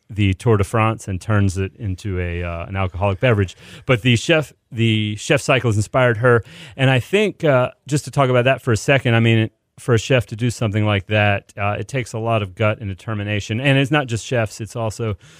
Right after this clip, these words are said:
uh, lots of food and beverage specialists. And actually, that's happening,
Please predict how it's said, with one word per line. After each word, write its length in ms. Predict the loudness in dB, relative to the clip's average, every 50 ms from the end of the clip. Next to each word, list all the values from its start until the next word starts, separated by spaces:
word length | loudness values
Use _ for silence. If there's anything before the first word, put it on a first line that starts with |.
| -20 -20 -20 -6 -2
uh, 260 | 2 2 4 4 2
lots 300 | 2 2 0 0 0 -2
of 60 | -6
food 220 | -6 -2 0 0 2
and 80 | 2
beverage 360 | 2 2 2 2 0 -2 -6
specialists. 560 | -6 -4 -2 -2 -2 -4 -6 -6 -6 -8 -10 -12 -8
And 100 | -6 -4
actually, 360 | -4 -4 -6 -8 -8 -6 -4
that's 220 | -2 -2 -4 -4
happening, 560 | -6 -6 -4 -4 -4 -6 -6 -6 -6 -6 -6